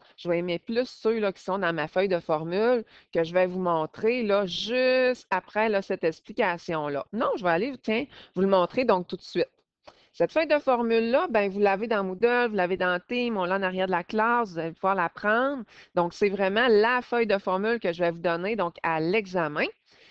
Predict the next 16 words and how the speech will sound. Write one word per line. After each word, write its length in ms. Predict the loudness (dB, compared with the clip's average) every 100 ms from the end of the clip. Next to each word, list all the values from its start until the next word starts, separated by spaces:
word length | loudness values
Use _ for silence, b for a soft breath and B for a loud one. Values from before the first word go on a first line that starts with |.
| b -2
Donc, 240 | 0 2
on 220 | 2 2
a 180 | 2 4
la 300 | 4 4 0
seule 260 | -2 -2 0
formule 600 | 0 0 2 2 2 0
du 180 | -6
mouvement 440 | -8 -6 -4 -2 -2
rectiligne 460 | -2 -6 -4 -4
uniformément 440 | -4 -4 -2 -2 -4
accéléré. 760 | -2 0 2 0 0 -2 -2 b b b -16
Vitesse 640 | -10 -8 0 2 2 -2
est 120 | -8
<laughs> 140 | -8 -4
égale 300 | -2 0 0
à 180 | 0